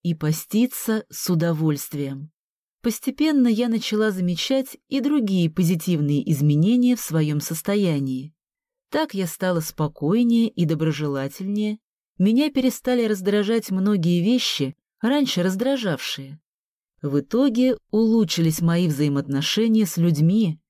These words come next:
и в жизни началась самая настоящая полоса везения.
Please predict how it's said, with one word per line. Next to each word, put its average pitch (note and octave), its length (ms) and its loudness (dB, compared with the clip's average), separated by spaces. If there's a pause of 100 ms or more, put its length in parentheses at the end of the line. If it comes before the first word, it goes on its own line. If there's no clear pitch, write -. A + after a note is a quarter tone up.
(340)
и D#3+ 120 4
в C#3+ 80 0
жизни A3+ 720 2 (160)
началась G3+ 680 2
самая F3 640 0
настоящая D3+ 960 0
полоса D3+ 600 -2
везения. C#3+ 840 0